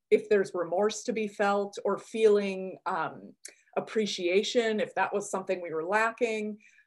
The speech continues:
I, I think that we can really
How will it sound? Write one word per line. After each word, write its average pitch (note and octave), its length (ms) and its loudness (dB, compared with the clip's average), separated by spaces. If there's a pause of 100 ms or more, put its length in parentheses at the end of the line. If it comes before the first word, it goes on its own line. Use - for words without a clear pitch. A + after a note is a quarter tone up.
(720)
I, E4 480 6
I D4+ 100 2
think G#4 280 -2
that A4 180 4 (200)
we A#3+ 240 0
can C#4+ 380 -2
really A#3 580 -2